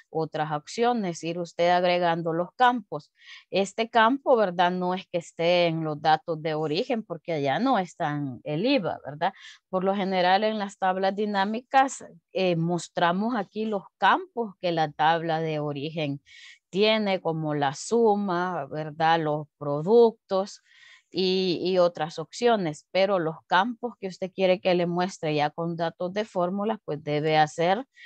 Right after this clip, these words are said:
ese procedimiento, ¿verdad? Vamos a hacer ahora aquí la suma, si queremos que nos muestre el total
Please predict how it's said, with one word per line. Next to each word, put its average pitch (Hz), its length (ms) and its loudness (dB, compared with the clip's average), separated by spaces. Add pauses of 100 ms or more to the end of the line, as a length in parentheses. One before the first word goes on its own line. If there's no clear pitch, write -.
(260)
ese 165 380 -2
procedimiento, 151 1080 -2
¿verdad? 151 300 2
Vamos 165 300 2
a 170 40 2
hacer 165 300 0
ahora 165 480 2
aquí 170 260 -6
la 185 200 0
suma, 269 420 0
si 185 160 -14
queremos 170 420 -4
que 185 120 -6
nos 170 140 -4
muestre 175 480 -2
el 165 160 -4
total 190 540 0